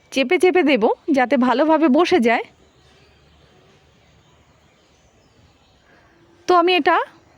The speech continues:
সাইড করে রাখছি, একটু ঠান্ডা হতে দেব।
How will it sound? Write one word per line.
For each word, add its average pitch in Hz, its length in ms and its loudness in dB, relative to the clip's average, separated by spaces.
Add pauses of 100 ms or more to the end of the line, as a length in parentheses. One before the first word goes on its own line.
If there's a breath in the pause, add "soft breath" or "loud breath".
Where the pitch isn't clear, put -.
(200)
সাইড 254 340 -6
করে 349 200 2
রাখছি, 311 340 -2 (120)
একটু - 240 -2
ঠান্ডা 294 320 0
হতে 330 240 -2
দেব। 247 200 -2